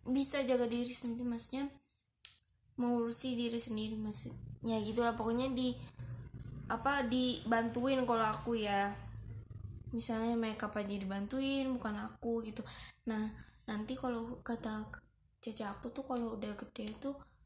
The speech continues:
nanti akan ketemu gimana, udah tahu diri gitu. Nah, cece dua aku ini sama cece satu aku ini dulu juga kayak aku, dan dia makin lama tuh, makin lama itu makin tambah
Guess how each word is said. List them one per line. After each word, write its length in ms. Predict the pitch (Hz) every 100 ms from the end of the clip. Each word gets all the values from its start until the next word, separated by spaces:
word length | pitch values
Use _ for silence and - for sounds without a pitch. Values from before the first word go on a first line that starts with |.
| _ -
nanti 160 | 220 -
akan 320 | 240 240 233
ketemu 480 | 247 254 247 269 302 294
gimana, 480 | 254 233 226 247 254 -
udah 240 | 233 226
tahu 240 | 233 226 220
diri 560 | 226 240 262 247 226
gitu. 320 | 202 190 190 - - _ - - -
Nah, 320 | 214 196 185 190
cece 400 | 196 - - -
dua 320 | 208 208 202
aku 240 | 202 - 208
ini 320 | 202 240 285
sama 240 | 262 247
cece 400 | 240 220 - -
satu 240 | 220 - 214
aku 240 | 214 220
ini 240 | 208 226
dulu 240 | 254 247 262
juga 320 | 247 220 226
kayak 320 | - 220 220
aku, 400 | - 254 254 247 - - -
dan 320 | - 247 269 262
dia 240 | 277 285
makin 320 | 262 247 247
lama 240 | 240 233 254
tuh, 160 | 285
makin 320 | 294 285 262
lama 640 | 247 240 233 247 262 285 285
itu 320 | 277 302 285
makin 480 | 254 226 - 269 262
tambah 400 | 233 226 220